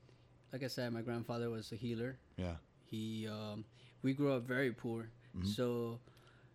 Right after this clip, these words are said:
Speaker 1: he, you know, it was up to him to provide. And he did it through, he was the town's barber, the town's butcher, he was a
Speaker 2: Right.
Speaker 1: carpenter, he did everything.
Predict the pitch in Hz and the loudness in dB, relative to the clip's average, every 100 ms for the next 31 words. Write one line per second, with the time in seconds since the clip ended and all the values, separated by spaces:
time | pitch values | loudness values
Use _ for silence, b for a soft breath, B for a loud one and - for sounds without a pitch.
0 | - - - - - - 143 120 123 120 | -20 -20 -20 -16 -12 0 2 2 0 -2
1 | 135 127 123 135 123 - - 117 123 117 | -2 -2 0 2 2 0 -4 0 0 -2
2 | - - - - - - - - - 135 | -8 -20 -20 -20 -20 -20 -20 -20 -4 2
3 | 127 117 139 131 147 147 139 - 135 131 | 2 4 2 4 6 6 2 -2 0 2
4 | 123 123 - 131 120 - 120 156 139 135 | 0 -2 0 2 2 -2 -4 0 2 2
5 | 135 123 120 131 143 135 - - 127 - | 2 4 4 2 0 -4 -12 -10 -8 0
6 | 139 131 120 120 120 - 131 131 139 - | 2 2 0 0 0 0 0 -2 -4 -12
7 | - - - - 123 90 87 139 135 143 | -20 -20 -20 -8 -4 0 4 4 4 2
8 | 147 135 135 135 196 175 - 131 | 0 0 0 2 2 0 -4 -10